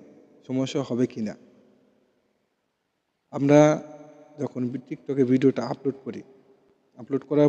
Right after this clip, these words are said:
পরে আমাদের for you সেকশনে করলে চলে আসে ভিডিওটা অটোমেটিক। এই for you সেকশনে যে আসে, আমরা যখন এরকম করে স্ক্রল করে দেখি,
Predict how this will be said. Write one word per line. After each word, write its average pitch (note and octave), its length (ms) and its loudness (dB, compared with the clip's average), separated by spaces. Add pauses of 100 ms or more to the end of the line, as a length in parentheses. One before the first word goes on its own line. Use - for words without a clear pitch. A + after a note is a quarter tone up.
পরে A2+ 180 2 (200)
আমাদের B2+ 340 6 (840)
for D3 200 2
you D3+ 100 12 (360)
সেকশনে D#3 340 4 (120)
করলে D#3+ 180 0 (340)
চলে F#3+ 160 -4 (120)
আসে - 200 -4 (260)
ভিডিওটা B2+ 300 2 (100)
অটোমেটিক। A#2 420 0 (1900)
এই C3+ 120 -10
for C3+ 200 2
you E3 180 12
সেকশনে F3+ 560 4
যে E3 60 4 (120)
আসে, - 200 0 (140)
আমরা B2+ 220 0
যখন C#3+ 160 2 (120)
এরকম C#3+ 300 6
করে D#3 120 4 (140)
স্ক্রল D#3 240 -6
করে D#3 220 4
দেখি, C#3 260 0